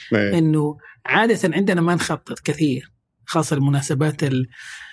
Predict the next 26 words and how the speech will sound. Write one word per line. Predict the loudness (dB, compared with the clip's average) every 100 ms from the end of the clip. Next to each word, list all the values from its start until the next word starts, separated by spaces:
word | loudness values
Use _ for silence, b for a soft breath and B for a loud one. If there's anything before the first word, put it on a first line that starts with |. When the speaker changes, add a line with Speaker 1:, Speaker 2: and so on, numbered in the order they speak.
| B 2
Speaker 2:
اليومية | 4 4 4 4 2 2
وكذا، | 2 2 2
فتلاقي | 2 0 0 2 2
الواحد | 2 2 0 0
في | 2
اللحظة | 2 2 0
الأخيرة | 0 2 0 0
يخطط. | -2 -6 -8 -16 _
Speaker 1:
خاصة | 0 2 4
الورد | 4 4 0
أحس | 0 0
إنه | 2 2 2 2
الهدية | 2 4 2
المثالية | 2 2 2 2
للزنقات | 0 0 0 -2 -4
صراحة. | 0 0
Speaker 2:
طبعًا، | 2 -2 -6 -2
طبعًا، | 0 0 -2
Speaker 1:
إيه، | 0
Speaker 2:
طبعًا، | 0 0 0
Speaker 1:
بتزور | 2 2 2 2
Speaker 2:
طبعًا، |
Speaker 1:
مريض، | 2 2 2 2
Speaker 2:
طبعًا. | 0
Speaker 1:
لا، | 2 0 -2
لا، | 0